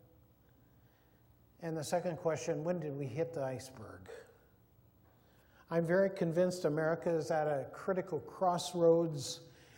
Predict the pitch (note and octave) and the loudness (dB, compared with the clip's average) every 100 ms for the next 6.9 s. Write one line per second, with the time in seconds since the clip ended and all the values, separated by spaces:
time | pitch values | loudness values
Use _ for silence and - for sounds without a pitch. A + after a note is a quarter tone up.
0 | - D#3+ E3 D#3+ D#3 D3+ B2 C#3 F#3+ F#3 | -6 -2 0 0 0 0 0 4 4 4
1 | E3 D3+ C#3+ C#3+ D#3+ D#3+ D#3 C3 C#3 D3 | 0 -2 -2 0 0 0 -2 -6 -4 -2
2 | D3 - - F#2 - - - - - - | -4 -6 -10 -12 -16 -20 -20 -20 -20 -20
3 | _ - - - - F#3 F#3 F3+ - E3+ | _ -20 -20 -12 4 4 6 2 2 2
4 | D#3+ D#3 E3 F#3+ F#3 E3 E3+ D#3 D#3+ D3+ | 4 4 2 0 0 -2 -2 0 -2 -4
5 | - E3 E3+ E3 - - - - D3+ C3+ | -4 -2 -2 -8 -16 -20 -20 -12 -8 -2
6 | D#3 E3 D3+ C#3 A#2+ A#2 B2+ E3 - | -2 -2 -4 -6 -8 -8 -8 -10 -14